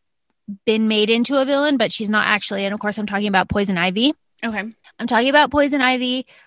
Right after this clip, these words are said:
Speaker 1: She is a main character in the new Harley Quinn cartoon that is on H B O Max. It's fantastic. Go watch it. Everyone's having so much fun.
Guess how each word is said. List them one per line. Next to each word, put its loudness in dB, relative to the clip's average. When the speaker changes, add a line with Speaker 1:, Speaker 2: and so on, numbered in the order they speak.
Speaker 1:
She 0
is 2
a 0
main -2
character -2
in -4
the -4
new 0
Harley -2
Quinn -2
cartoon -2
that 2
is -2
on -2
H -2
B -4
O 0
Max. 0
It's -8
fantastic. -2
Go 0
watch 2
it. 2
Everyone's -2
having -2
so 4
much 2
fun. -2